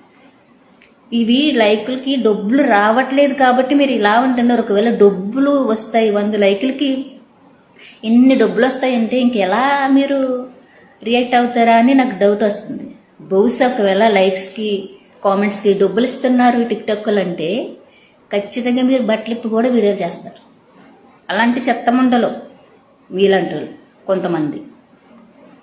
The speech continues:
లైక్స్ కోసం, కామెంట్ల కోసం ఏడ్చి మీలాంటి చెత్త ముండలు. ఇది నాకు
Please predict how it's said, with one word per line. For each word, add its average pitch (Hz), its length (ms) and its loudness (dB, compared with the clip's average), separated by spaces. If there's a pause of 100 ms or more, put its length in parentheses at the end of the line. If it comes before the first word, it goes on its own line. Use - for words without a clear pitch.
(640)
లైక్స్ 196 320 0
కోసం, 208 340 -6
కామెంట్ల 196 320 0
కోసం 190 320 -2
ఏడ్చి 185 280 -2
మీలాంటి 180 440 -2
చెత్త 180 200 -6
ముండలు. 156 380 -6 (840)
ఇది 311 320 -2
నాకు 240 400 -2